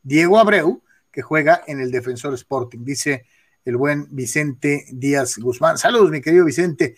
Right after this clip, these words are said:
Eh, Fidel Ortiz, ¿qué opinan de la lista de posibles nombres que podría usar Cleveland en lugar de los de Indians? Dice, de los cuales solo uno le traería problemas legales, este, con, eh, Marvel, dice, los Spiders,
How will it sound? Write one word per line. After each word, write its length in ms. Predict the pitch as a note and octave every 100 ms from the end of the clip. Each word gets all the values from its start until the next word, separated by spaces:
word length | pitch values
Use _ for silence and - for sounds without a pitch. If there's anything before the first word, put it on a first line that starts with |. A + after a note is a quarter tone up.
| _ _ _ _
Eh, 360 | D#3 D#3 D#3 D#3
Fidel 220 | E3+ G#3+
Ortiz, 320 | F#3+ E3 A#3+ A3+
¿qué 80 |
opinan 240 | G3+ G#3+ G3
de 60 |
la 60 | E3
lista 220 | F#3+ F#3+
de 60 | E3+
posibles 380 | D3 G3 F3+ D3+
nombres 240 | F#3 F3+
que 80 | C3
podría 220 | C#3+ E3+
usar 240 | D#3 D#3+
Cleveland 380 | - F3 E3 C#3+
en 60 | C3+
lugar 260 | C3+ E3+
de 100 | E3
los 320 | D3+ C3+ - -
de 160 | C#3
Indians? 420 | G3 C#4 G#3+ B2 A2+
Dice, 240 | A#2 -
de 100 | C3
los 120 | B2+
cuales 420 | - G3+ A3+ A#3 _ _ _
solo 300 | _ F#3+ G#3
uno 160 | G3 F3+
le 100 | D#3+
traería 320 | C#3 C#3 D#3+
problemas 300 | D#3+ D3+ E3
legales, 560 | F#3 F#3+ F#3 G#3+ G#3+ C#3+
este, 580 | C3 - C#3+ C3 A#2+ B2
con, 400 | C#3 C3+ C3 -
eh, 200 | C3 B2
Marvel, 440 | D3+ B3+ A3 C#3+
dice, 200 | A#2 - C3+
los 200 | C3+ -
Spiders, 840 | - - A#3 B3+ F#3+ A2+ - -